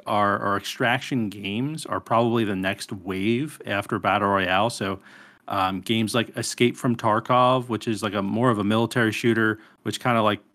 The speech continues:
almost, like, started this whole sort of thing. Uh, there was,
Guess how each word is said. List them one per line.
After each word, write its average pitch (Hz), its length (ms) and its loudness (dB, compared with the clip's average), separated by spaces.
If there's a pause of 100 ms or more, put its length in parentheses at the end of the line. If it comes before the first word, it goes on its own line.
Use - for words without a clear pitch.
almost, 143 300 2
like, 110 120 -2
started 110 400 2
this 110 160 -4
whole 117 240 -2
sort 117 200 -4
of 110 100 -4
thing. 110 360 -6 (480)
Uh, 98 200 -2
there 110 120 -4
was, 101 160 -6